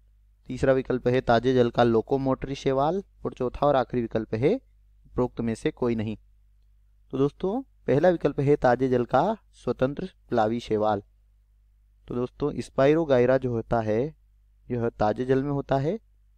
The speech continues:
और यह स्वतंत्र और प्लावी शैवाल होता है। दूसरा विकल्प है समुद्री और स्वतंत्र प्लावी शैवाल। तो दोस्तों, स्पाइरो गायरा जो होता है, यह समुद्र में नहीं पाया जाता है,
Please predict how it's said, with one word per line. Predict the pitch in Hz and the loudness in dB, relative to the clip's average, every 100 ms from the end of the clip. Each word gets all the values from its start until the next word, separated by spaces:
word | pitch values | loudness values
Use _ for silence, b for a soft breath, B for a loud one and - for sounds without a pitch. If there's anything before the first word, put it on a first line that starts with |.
| _ _ _ _ _ | _ _ _ _ _
और | 123 117 | -6 -2
यह | 117 131 220 | 0 0 -2
स्वतंत्र | - _ - 135 127 131 - 185 | -6 _ -6 -2 0 -2 -6 -6
और | 120 139 190 _ | -2 -2 -4 _
प्लावी | 123 113 113 | 0 0 0
शैवाल | - 104 104 | -2 -2 0
होता | 101 98 104 | -4 -8 -10
है। | 104 113 _ _ _ _ _ _ _ _ _ _ _ | -10 -16 _ _ _ _ _ _ _ _ _ _ _
दूसरा | 120 127 151 | -6 -2 0
विकल्प | 151 - 143 131 | 0 0 -2 0
है | 139 160 - - _ _ - | 0 0 -6 -20 _ _ -6
समुद्री | 120 127 131 156 | -4 -2 0 0
और | 131 151 | 2 0
स्वतंत्र | - 123 127 127 | -2 -4 -4 -2
प्लावी | 120 107 104 | 0 0 -2
शैवाल। | 110 104 98 _ _ _ _ _ _ - | -2 -2 -4 _ _ _ _ _ _ -4
तो | 127 | -2
दोस्तों, | 131 151 127 | 0 0 0
स्पाइरो | - 135 160 | 2 2 4
गायरा | 139 127 | 4 4
जो | 135 | 2
होता | 131 123 | 0 0
है, | 123 | 2
यह | 123 | 2
समुद्र | 120 113 113 | -2 -4 -4
में | 117 139 | -4 -2
नहीं | 113 113 | -2 -2
पाया | 104 101 | -2 -2
जाता | 104 - | -2 -4
है, | 101 104 | -6 -8